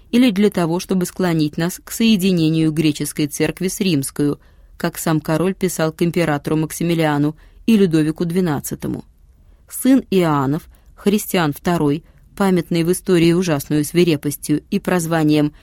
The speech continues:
Нерона Северского, в тысяча пятьсот семнадцатом году утвердил приязнь с Россией торжественным договором воевать общими силами,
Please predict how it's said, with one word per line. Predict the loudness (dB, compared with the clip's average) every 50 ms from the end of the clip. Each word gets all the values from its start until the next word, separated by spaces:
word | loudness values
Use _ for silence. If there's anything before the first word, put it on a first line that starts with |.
| _ -20 _
Нерона | 2 4 6 6 6 6 4 2 0 -2
Северского, | -4 -2 -2 0 0 0 -2 -4 -8 -10 -10 -8 -8 -10 -12 -14 _ _ _ _ _ _ _ _
в | _ -6
тысяча | -4 -4 -2 -2 -4 -4 -4 -6
пятьсот | -6 -6 -4 -4 -6 -4
семнадцатом | -4 -2 0 0 0 0 -2 -6 -8 -8 -6 -4 -4 -2
году | -2 -2 -2 0 -2 -2 -2
утвердил | -2 -4 -4 0 0 0 0 2 2 0 0
приязнь | -2 0 0 2 2 2 2 2 2 0 0 -2 -4 -6 -6 _ _ _
с | -10 -4 -2
Россией | -2 -2 -2 -4 -6 -6 -4 0 2 2 2 2 2 0 -2
торжественным | -2 -2 -2 -2 -2 -2 -4 -4 -4 -4 -2 0 0 0 2 0
договором | 0 0 0 0 0 2 2 0 0 0 -2 -4 -6 -10 -18 -20 _ -20 _ _
воевать | -2 0 2 2 2 2 2 0 0 -4 -2
общими | -2 -2 -2 -2 -4 -2 0 0 0
силами, | -2 0 0 0 2 4 2 2 2 0